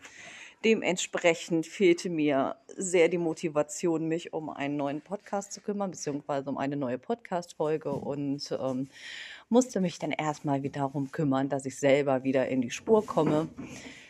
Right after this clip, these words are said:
So, jetzt geht's langsam wieder ein bisschen aufwärts. Wir sortieren uns wieder neu und, ähm,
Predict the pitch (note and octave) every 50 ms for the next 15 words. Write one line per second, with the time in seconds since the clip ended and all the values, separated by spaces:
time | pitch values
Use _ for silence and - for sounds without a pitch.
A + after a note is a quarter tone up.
0 | - - - _ - - G#3 D#3 D3 D#3+ D#3+ - - - F3+ - - - F#3 G3
1 | G3+ G3 F3+ E3 D#3+ D3 D3 C#3+ C#3 C3+ C3 D#3+ D#3 - - F3 - - - A#3+
2 | - - - F#3+ G3 F#3+ F#3+ F#3 - - E3 D3 C#3+ D3+ D3+ - - G#3 F#3 E3+
3 | E3+ D#3+ D3+ - - C#3 C#3+ C#3+ C#3 C#3 C#3 C3+ C3+ C3+ C3+ C#3+ C#3+ D#2 - C#3+
4 | C3+ C#3 C3+ C3+ C3+ - - - D#3+ - - C3 B2+ C3 C#3 C3 C3+